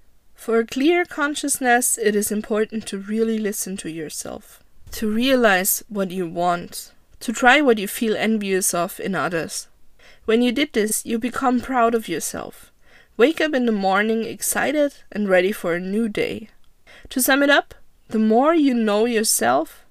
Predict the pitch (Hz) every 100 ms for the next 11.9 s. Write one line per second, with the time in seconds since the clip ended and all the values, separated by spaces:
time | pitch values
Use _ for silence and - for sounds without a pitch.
0 | _ - - 190 247 247 214 196 185 214
1 | 226 180 - 185 190 - - 196 190 170
2 | 185 170 202 - 185 190 - 156 - -
3 | 55 - - - - 220 226 240 285 269
4 | - 311 - 214 196 180 156 - - -
5 | - - - - - - - 202 262 311
6 | 247 226 247 247 233 226 240 - - -
7 | - - 285 294 269 - 233 226 233 226
8 | 220 196 185 208 214 208 208 196 - 156
9 | 147 - - - - 208 220 254 - 262
10 | 262 233 220 233 247 202 202 208 208 -
11 | - - 233 - 202 202 160 160